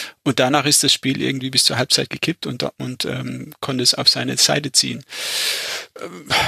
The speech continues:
ich hab's eher als wildes Spiel gesehen und, äh, glaube nicht, dass man sagen kann, dass Leverkusen zu wenig draus gemacht hat. Es war einfach... Ähm,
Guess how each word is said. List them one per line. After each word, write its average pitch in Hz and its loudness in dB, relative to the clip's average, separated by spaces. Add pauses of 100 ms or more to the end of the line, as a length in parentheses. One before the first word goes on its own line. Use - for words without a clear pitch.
ich - 4
hab's 196 4
eher 185 4
als 151 4
wildes 226 6
Spiel 233 0
gesehen 202 4
und, 165 -4
äh, 151 2 (240)
glaube 147 2
nicht, 147 0
dass 151 6
man 135 0
sagen 139 4
kann, 131 -2
dass 131 2
Leverkusen 139 -2 (100)
zu 139 0
wenig 127 0
draus 117 0
gemacht - -8
hat. - -8
Es - 0
war 131 2
einfach... 131 0
Ähm, 127 -6